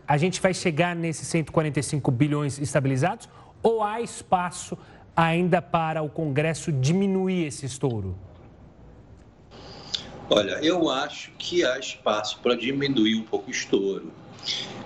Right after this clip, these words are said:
Speaker 2: Agora, eu acho também que esse debate em torno do valor, ele é um debate que, na verdade, ele, não vou dizer que é pouco importante, claro que não,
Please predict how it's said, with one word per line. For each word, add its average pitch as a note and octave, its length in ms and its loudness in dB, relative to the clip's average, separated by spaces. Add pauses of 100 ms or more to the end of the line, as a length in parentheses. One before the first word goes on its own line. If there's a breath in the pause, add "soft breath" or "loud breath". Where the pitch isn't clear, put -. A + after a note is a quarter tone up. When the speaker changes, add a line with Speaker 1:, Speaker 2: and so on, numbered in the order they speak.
(100)
Speaker 2:
Agora, A2 880 2
eu C3+ 220 0
acho B2+ 320 -4
também C#3 460 0
que D3+ 400 2
esse - 180 -2
debate C3 580 -2
em A2+ 80 -8
torno G#2+ 440 0
do F#2 200 -6
valor, F#2 640 2 (800 loud breath)
ele A#2 160 4
é - 40 4
um C#3 100 0
debate B2 720 -2 (100)
que, C#3+ 880 2 (160)
na C3 120 -4
verdade, C3+ 580 -2
ele, D3 640 0 (420)
não D#3+ 160 4
vou C#3+ 80 4
dizer C3+ 200 0
que - 80 0
é - 20 -6
pouco - 260 -6
importante, A#2 640 0
claro A2 280 2
que - 160 -14
não, A#2 440 -2